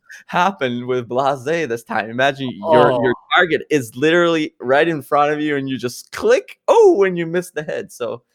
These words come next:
Speaker 2: We are unintentionally just ripping up Blase. <laughs>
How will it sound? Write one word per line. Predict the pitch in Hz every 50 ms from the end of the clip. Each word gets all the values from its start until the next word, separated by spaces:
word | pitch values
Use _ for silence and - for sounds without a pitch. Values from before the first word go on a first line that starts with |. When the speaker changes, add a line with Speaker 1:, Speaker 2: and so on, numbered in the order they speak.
| _ _ 117
Speaker 2:
We | 123 143 156 175
are | 165 151 -
unintentionally | - 110 113 113 117 120 117 113 101 - 110 104 101 95 - - 113 104 101 98
just | 92 92 90 85 80
ripping | 78 90 92 95 - - 95 101
up | 95 - -
Blase. | - 90 85 87 85 80 90
<laughs> | 85 82 98 - -